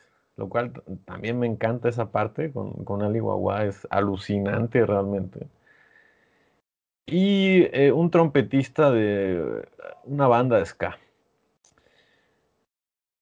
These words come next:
Total, el documental por cuestiones de derechos, producción, líos legales que van más allá de mi entendimiento, eh,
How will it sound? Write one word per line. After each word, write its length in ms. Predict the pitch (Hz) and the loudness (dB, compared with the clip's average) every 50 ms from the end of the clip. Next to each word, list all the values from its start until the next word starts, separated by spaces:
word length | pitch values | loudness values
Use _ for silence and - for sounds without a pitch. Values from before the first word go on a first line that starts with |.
| _ _ _ _ _ _ _ | _ _ _ _ _ _ _
Total, 500 | - 175 190 180 - 254 254 262 - - _ _ _ _ _ _ _ _ _ _ _ _ - | 0 0 2 4 4 4 4 4 0 -4 _ _ _ _ _ _ _ _ _ _ _ _ -2
el 180 | 170 180 175 | 0 2 4
documental 760 | 175 175 165 - 165 165 175 175 160 - - 202 214 226 208 | 4 4 2 0 -2 -2 -2 -2 -2 0 2 2 2 2 0
por 240 | 185 - 196 185 190 _ _ _ - - _ | 0 0 0 0 -2 _ _ _ -20 -18 _
cuestiones 680 | - - 143 - - - 160 170 185 185 160 135 123 - _ _ | -2 -2 -2 -2 -2 -2 0 0 2 0 0 -2 -8 -14 _ _
de 200 | - 131 131 135 | -6 -2 0 2
derechos, 680 | 123 120 120 120 131 143 151 143 - - 143 143 131 | 2 4 4 4 4 2 2 0 -2 -4 -4 -4 -4
producción, 1200 | - - 123 120 113 110 107 98 - - - 135 135 135 135 135 135 131 131 131 127 127 127 127 113 110 110 - - - | -4 0 2 2 2 2 0 -2 -6 -2 -2 0 2 2 2 2 2 0 0 -2 -2 -4 -4 -4 -4 -4 -6 -10 -14 -8
líos 300 | - 123 127 139 139 135 | -2 0 2 4 4 4
legales 540 | 123 113 107 107 110 110 117 120 117 113 - | 4 4 4 6 6 4 4 4 2 0 -2
que 120 | - 98 101 - - | -8 -12 -12 -10 -6
van 260 | 104 101 117 117 120 | 0 0 2 2 2
más 220 | 117 120 117 110 | 0 -2 -2 -2
allá 200 | 110 107 110 113 | -2 0 0 2
de 100 | 117 113 | 0 0
mi 120 | 107 101 98 | 0 -2 -4
entendimiento, 920 | 98 95 95 101 98 98 101 98 101 107 110 117 113 139 139 143 - _ _ _ _ _ _ _ _ _ _ _ _ _ _ _ _ _ _ _ _ _ _ _ - | -6 -6 -8 -8 -6 -6 -4 -4 -2 -2 -4 -2 -2 -2 -2 -2 -4 _ _ _ _ _ _ _ _ _ _ _ _ _ _ _ _ _ _ _ _ _ _ _ -8
eh, 920 | - 113 117 107 107 104 101 101 101 98 98 98 98 98 98 98 95 95 | -4 -2 0 2 2 2 2 0 0 0 0 2 2 2 0 0 -2 -4